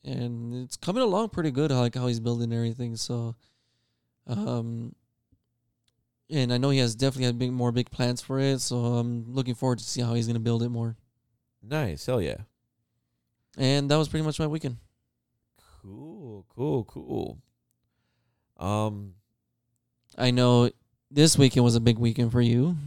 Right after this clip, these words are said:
Speaker 2: Well, it was my birthday, and, uh,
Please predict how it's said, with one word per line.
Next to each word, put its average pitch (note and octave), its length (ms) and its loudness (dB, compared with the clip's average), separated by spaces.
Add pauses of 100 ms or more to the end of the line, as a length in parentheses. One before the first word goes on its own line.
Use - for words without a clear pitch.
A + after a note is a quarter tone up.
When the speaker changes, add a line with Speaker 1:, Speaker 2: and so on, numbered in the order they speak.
(880)
Speaker 2:
Well, A#2 220 0
it A#2 40 0
was B2 180 -2
my A2 160 -4 (280)
birthday, F#2+ 540 -6 (300)
and, F#2 480 -6
uh, F2 520 -4